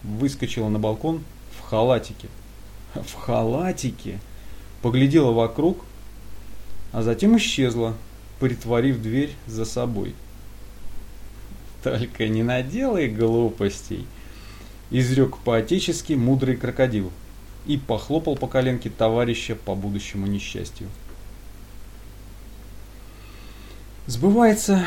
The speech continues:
всегда самое худшее, но надежда умирает последней. Из засады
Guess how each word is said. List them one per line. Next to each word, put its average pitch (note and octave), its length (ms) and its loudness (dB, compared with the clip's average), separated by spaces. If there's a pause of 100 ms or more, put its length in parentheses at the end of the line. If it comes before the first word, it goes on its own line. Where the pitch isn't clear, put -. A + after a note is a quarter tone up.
всегда F#3 380 0
самое B2+ 360 2
худшее, G#2 540 -2 (460)
но E3+ 280 2
надежда F3 520 2
умирает A2+ 480 4
последней. G2+ 600 -4 (920)
Из B2 120 -2
засады F#3 600 4